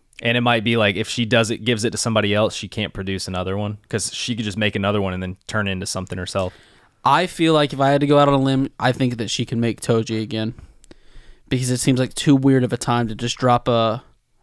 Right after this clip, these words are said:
Speaker 2: a Toji Zenin on a rooftop with a nineteen sixties burglar whose attacks aren't already doing that great.
Speaker 1: Well, he started damaging the guy. Like, he was getting to
Speaker 2: Yeah.
Speaker 1: him. The thing is, though, like,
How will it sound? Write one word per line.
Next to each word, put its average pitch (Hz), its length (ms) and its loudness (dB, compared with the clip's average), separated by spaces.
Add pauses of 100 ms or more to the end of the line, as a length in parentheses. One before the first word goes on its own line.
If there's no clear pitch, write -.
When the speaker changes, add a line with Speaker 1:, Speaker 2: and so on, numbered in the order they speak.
Speaker 2:
a - 60 -6
Toji 123 400 2
Zenin 123 380 0
on 120 120 0
a 113 60 0
rooftop 117 600 -2
with 117 220 -2
a 107 100 -2
nineteen 117 380 -4
sixties 120 320 -6
burglar 120 380 0
whose 120 160 -4
attacks 110 380 -4
aren't 120 360 -2
already 117 260 -2
doing 110 220 -4
that 82 120 -6
great. 110 280 -4 (840)
Speaker 1:
Well, 127 100 2
he 170 140 2
started 160 420 4
damaging 117 440 0
the 82 60 -10
guy. 90 300 -6 (300)
Like, 101 180 -6
he 127 140 0
was 131 400 2 (640)
getting 156 260 4
to 160 60 6
Speaker 2:
Yeah. 156 160 6
Speaker 1:
him. 147 60 0 (2000)
The 113 80 -12
thing 175 200 4
is, 160 200 6
though, 117 180 4
like, 104 300 0